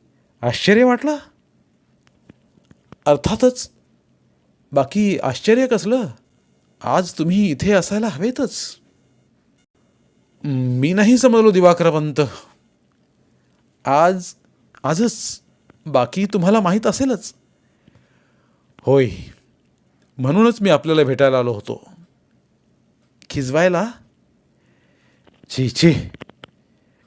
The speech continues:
काय बोलता हे दिवाकर पंत? तुम्हाला खिजवून मी काय मिळवणार? माझं वय काय, माझी परिस्थिती काय?" दिवाकर पंतांनी तोपर्यंत देवदत्तरावांकडे पाहिलेच नव्हते.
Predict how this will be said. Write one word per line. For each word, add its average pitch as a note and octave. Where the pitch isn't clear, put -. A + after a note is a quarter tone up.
काय E3
बोलता A3+
हे F#3
दिवाकर D3+
पंत? B2
तुम्हाला C#3
खिजवून D3
मी C#3+
काय G3
मिळवणार? A3
माझं B2
वय D#3
काय, C#3
माझी C3
परिस्थिती F#3+
काय?" F#3+
दिवाकर C#3
पंतांनी C3+
तोपर्यंत C3
देवदत्तरावांकडे A#2+
पाहिलेच A2+
नव्हते. -